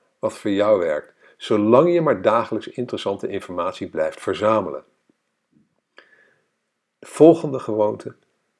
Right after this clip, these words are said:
en dat, die hangt heel erg samen met die, met dat verzamelen, dat is deel.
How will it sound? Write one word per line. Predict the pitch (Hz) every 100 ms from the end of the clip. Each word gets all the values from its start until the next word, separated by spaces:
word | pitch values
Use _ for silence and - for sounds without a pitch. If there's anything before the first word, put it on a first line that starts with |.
| _ _ _ _ _ _ _ _
en | 90 92
dat, | 87 - -
die | 101 85
hangt | 82 87
heel | 90
erg | 85
samen | - 110 82 78 80
met | 78 - -
die, | - 80 71 -
met | 92 85
dat | - -
verzamelen, | 82 110 123 117
dat | 113
is | 127
deel. | 120 101 143 151 120 78